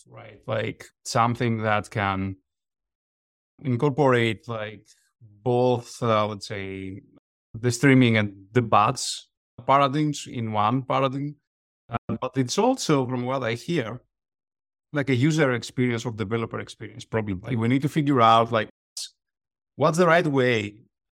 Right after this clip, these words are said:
for our user, in this case, like an M L engineer or, like, a data scientist, to interact with the data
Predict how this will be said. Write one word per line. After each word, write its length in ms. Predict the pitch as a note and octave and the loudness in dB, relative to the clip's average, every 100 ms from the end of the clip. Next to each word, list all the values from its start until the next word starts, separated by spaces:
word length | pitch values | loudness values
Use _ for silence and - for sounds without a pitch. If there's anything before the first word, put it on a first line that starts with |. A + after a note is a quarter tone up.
| _ _ _ _ _ _ _ _ _ _ - - - - | _ _ _ _ _ _ _ _ _ _ -20 -20 -10 0
for 260 | G#3+ F3+ | 4 6
our 200 | G3 G#3+ | 8 6
user, 400 | E3 B2+ A2 B2 | 4 2 0 -6
in 140 | C3 C3 | -6 -4
this 200 | D3+ - | -6 -6
case, 320 | B2+ B2 A#2+ | -8 -8 -6
like 200 | A2 G#2+ | -6 -6
an 120 | A2+ | -8
M 120 | A#2 | -4
L 160 | A2+ G#2+ | -4 -4
engineer 560 | G2+ G2 G#2 G#2 G2 | -4 -6 -6 -6 -6
or, 240 | - - A#2 | -8 -8 -12
like, 160 | A#2+ | -16
a 40 | - | -10
data 280 | B2+ C3 A2 | -2 0 0
scientist, 600 | C3 B2+ G#2 A#2 A#2+ - _ _ _ _ _ _ _ _ _ _ _ _ A#2 | -2 -2 -4 -6 -12 -18 _ _ _ _ _ _ _ _ _ _ _ _ -6
to 80 | D3 | 0
interact 440 | D3+ D3 E3 F3 | 2 4 4 2
with 120 | D3 | 0
the 60 | A#2+ | 0
data 580 | A#2 A2+ A#2+ D3+ D#3 | 2 0 2 2 2